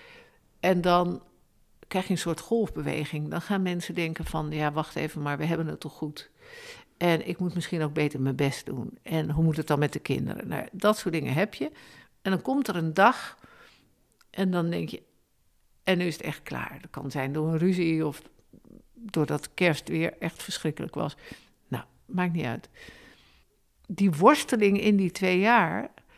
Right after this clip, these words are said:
die wordt heel vaak niet gedeeld met die partner. En die weet ook wel dat het niet zo leuk is. Maar ja, bij de buren is het ook niet zo leuk. En zijn broer heeft ook al jaren een vrouw dat hij denkt, "Wat moet hij ermee?" Dus die heeft nooit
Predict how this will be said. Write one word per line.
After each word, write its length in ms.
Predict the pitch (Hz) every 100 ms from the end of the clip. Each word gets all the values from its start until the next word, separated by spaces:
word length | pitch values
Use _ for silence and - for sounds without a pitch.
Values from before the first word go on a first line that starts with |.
| - _
die 140 | - 185
wordt 160 | 196
heel 200 | 190 269
vaak 260 | - 190 -
niet 220 | 226 -
gedeeld 460 | - 147 196 208 151
met 120 | 143
die 100 | 160
partner. 580 | - 170 185 - 202 156 _ _ _ _ _ _ _ - - - - -
En 100 | -
die 80 | 240
weet 260 | 233 190 -
ook 200 | 226 285
wel 120 | 277
dat 160 | 208 175
het 80 | 175
niet 180 | 160
zo 120 | - 139
leuk 240 | 139 143
is. 160 | 175 -
Maar 100 | 156
ja, 180 | 165
bij 140 | 135 143
de 80 | 160
buren 240 | 165 156
is 80 | 147
het 120 | -
ook 140 | 165
niet 120 | 202 190
zo 100 | 185
leuk. 280 | 180 190
En 120 | 170 156
zijn 120 | 156
broer 260 | 160 175
heeft 220 | 170 170 175
ook 100 | 156
al 60 |
jaren 340 | 151 143 - 143
een 60 |
vrouw 280 | 147 - -
dat 160 | 170 -
hij 100 | 139
denkt, 180 | 143 156
"Wat 120 | 170
moet 160 | 202 196
hij 80 | 165
ermee?" 360 | 151 147 147 - - - - - - -
Dus 460 | 214 226 220 - - - _ _ -
die 220 | 220 233
heeft 240 | 240 233
nooit 640 | 202 208 240 269 240 -